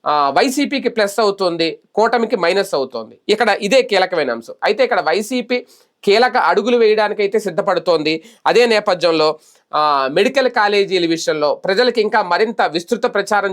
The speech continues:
చేయాలనుకుంటున్నారు. మెడికల్ కాలేజీలు రాకపోవడం వల్ల, లేదంటే పీపీపీ విధానంలో మెడికల్ కాలేజీలు నిర్వహించడం వల్ల ముప్పై మూడేళ్ల పాటు ఒకవేళ ప్రైవేట్కి అప్పచెప్పినా, ముప్పై మూడేళ్ల తర్వాత ప్రభుత్వం స్వాధీనం చేసుకొని నిర్వహించినా, ఈ లోపులో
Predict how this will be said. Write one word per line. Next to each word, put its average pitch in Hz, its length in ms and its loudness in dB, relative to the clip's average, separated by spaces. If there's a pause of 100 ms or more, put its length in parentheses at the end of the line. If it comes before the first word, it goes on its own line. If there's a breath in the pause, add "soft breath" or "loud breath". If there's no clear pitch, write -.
(100)
చేయాలనుకుంటున్నారు. 156 840 -2 (320 soft breath)
మెడికల్ 254 420 2
కాలేజీలు 196 680 0
రాకపోవడం 185 760 0
వల్ల, 151 320 0 (340 soft breath)
లేదంటే 208 400 2
పీపీపీ 220 500 -4
విధానంలో 185 540 2
మెడికల్ 196 360 0
కాలేజీలు 185 520 0
నిర్వహించడం 190 680 0
వల్ల 143 320 0 (300 soft breath)
ముప్పై 170 360 2
మూడేళ్ల 233 440 2
పాటు 214 300 0
ఒకవేళ 180 380 0
ప్రైవేట్కి 190 680 0
అప్పచెప్పినా, 160 580 -2 (280 soft breath)
ముప్పై 185 340 2
మూడేళ్ల 254 480 2
తర్వాత 190 600 -2 (260 soft breath)
ప్రభుత్వం 220 440 2
స్వాధీనం 190 500 0
చేసుకొని 185 340 -2
నిర్వహించినా, 156 600 -2 (340 soft breath)
ఈ 214 180 2
లోపులో 240 560 2